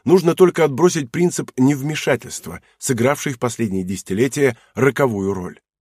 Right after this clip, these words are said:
Сегодня уже никто не может усомниться в необходимости радикальных шагов.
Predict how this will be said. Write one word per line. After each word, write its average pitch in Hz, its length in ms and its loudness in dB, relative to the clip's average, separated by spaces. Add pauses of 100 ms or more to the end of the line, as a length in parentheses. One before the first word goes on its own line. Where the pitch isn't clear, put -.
(340)
Сегодня 180 360 4
уже 165 180 2
никто 175 280 4
не 175 100 4
может 170 380 2
усомниться 151 580 0
в 139 40 -2
необходимости 139 760 0
радикальных 131 640 -2
шагов. 95 500 -8